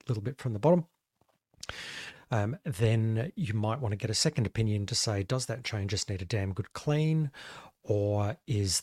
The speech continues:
that, is that chain on, on the way out? And just another thing to note is it's very rare when you're, that you just replace a chain. It's almost, or the, it's almost exclusively the case that when you do a chain, you will do a chain and both sprockets,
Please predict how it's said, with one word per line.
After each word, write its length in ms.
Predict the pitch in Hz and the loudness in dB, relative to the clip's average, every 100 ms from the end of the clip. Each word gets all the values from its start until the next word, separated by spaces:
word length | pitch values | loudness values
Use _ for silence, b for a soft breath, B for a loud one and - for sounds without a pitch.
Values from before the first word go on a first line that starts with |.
| - | -4
that, 540 | 104 92 131 - - - | -6 -4 -4 -4 -4 -4
is 220 | 160 107 - | -2 -2 0
that 220 | 95 - | -4 -2
chain 300 | - 95 95 | 0 0 0
on, 220 | 90 92 135 | -2 -4 -4
on 160 | 110 | -4
the 60 | 92 | -2
way 260 | 92 92 | -2 -2
out? 180 | 110 90 - B B B - | -2 -4 -12 B B B 0
And 240 | 123 107 104 | 2 2 0
just 260 | - 120 - | 0 0 0
another 280 | 127 123 135 | 2 4 2
thing 180 | - 117 | 2 -2
to 100 | 101 | -2
note 240 | 110 101 | -2 -2
is 140 | 113 98 | -2 -2
it's 160 | 110 | -4
very 240 | - 127 120 | -2 0 0
rare 460 | 90 107 107 104 101 | 0 0 2 2 0
when 260 | 156 110 | -2 -2
you're, 300 | 98 95 101 - | 0 0 -2 -4
that 180 | - 117 | -6 -2
you 120 | 104 | -2
just 320 | 87 101 - | -2 -2 -2
replace 300 | 120 104 92 | -4 -2 -4
a 40 | - | -2
chain. 320 | 208 131 90 B B B B - | 0 0 -2 B B B B -6
It's 160 | 110 | -2
almost, 560 | 127 123 110 107 - - - | 0 0 2 2 0 -2 -6
or 300 | - 117 120 | -6 -4 -4
the, 260 | 123 113 - - | -2 -4 -4 -10
it's 140 | - | -16
almost 380 | - 120 110 - | -4 -2 -2 -4
exclusively 540 | 104 - 165 147 107 | -6 -2 2 2 2
the 100 | 98 | 0
case 300 | 104 107 101 | -2 -2 -2
that 120 | - 143 | -2 0
when 120 | 127 | 2
you 100 | 120 | 2
do 140 | 107 | 0
a 60 | 95 | 0
chain, 360 | - 101 101 107 | -2 0 -2 -2
you 160 | 107 | 0
will 80 | 117 | 0
do 160 | 107 104 | 0 -2
a 60 | 98 | -2
chain 340 | - 98 95 - | -2 -2 -2 -2
and 260 | 110 107 | -2 -2
both 220 | 98 92 | -4 -4
sprockets, 580 | - - 151 196 - - | -6 -4 -4 -2 -4 -6